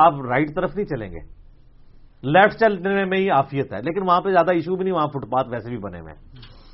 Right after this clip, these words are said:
میں ان سڑکوں کی بات کروں جہاں پہ فٹ پاتھ نہیں ہے۔ اب پاکستان میں اگر آپ لیفٹ سائیڈ پہ چلیں گے تو کیا پتہ پیچھے سے آ کے ٹھوک دے کوئی، آپ دیکھ تو نہیں رہے پیچھے، لیکن دائیں طرف چلیں گے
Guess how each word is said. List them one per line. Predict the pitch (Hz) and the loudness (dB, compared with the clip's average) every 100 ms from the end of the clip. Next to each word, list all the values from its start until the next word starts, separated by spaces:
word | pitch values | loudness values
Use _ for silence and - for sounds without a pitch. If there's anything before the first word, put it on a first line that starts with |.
| - - | -20 -6
میں | 151 | -2
ان | 185 208 | 0 2
سڑکوں | 190 175 202 | 0 2 0
کی | 190 | 4
بات | 160 180 | 4 4
کروں | 190 190 | 0 0
جہاں | 170 | -2
پہ | 160 | -2
فٹ | 147 151 | -4 0
پاتھ | 147 156 135 | 2 2 0
نہیں | 120 | -12
ہے۔ | 92 - - - - - - - - - - - | -14 -18 -20 -20 -20 -20 -20 -20 -20 -20 -20 -6
اب | - 147 | -2 2
پاکستان | 170 165 170 185 208 | 2 2 2 2 2
میں | 214 | 2
اگر | |
آپ | 208 165 | 2 4
لیفٹ | 165 196 | 2 2
سائیڈ | - 214 202 | 2 0 0
پہ | |
چلیں | 202 190 208 | -2 -2 -2
گے | 202 | -2
تو | 190 | 0
کیا | 220 | 2
پتہ | 226 220 208 | 2 0 -2
پیچھے | 180 196 | -2 0
سے | 208 | 2
آ | 208 | 0
کے | 208 | 0
ٹھوک | 175 165 | 0 0
دے | 170 | -2
کوئی، | 170 165 - - - - - - _ - - - - - _ _ _ _ _ - _ - | -6 -8 -12 -20 -20 -20 -20 -20 _ -20 -20 -20 -20 -20 _ _ _ _ _ -20 _ -8
آپ | 120 123 | -6 0
دیکھ | 156 170 | 2 2
تو | 226 | 0
نہیں | 269 | 0
رہے | 277 | 0
پیچھے، | 156 143 104 - _ - 123 120 _ _ - _ _ _ _ _ _ _ _ _ - _ _ _ _ _ _ _ | 0 -4 -10 -20 _ -20 -20 -20 _ _ -20 _ _ _ _ _ _ _ _ _ -20 _ _ _ _ _ _ _
لیکن | 135 147 151 | -2 -2 4
دائیں | 156 202 214 | 6 6 4
طرف | 240 | 0
چلیں | 220 208 | 2 0
گے | 226 | 2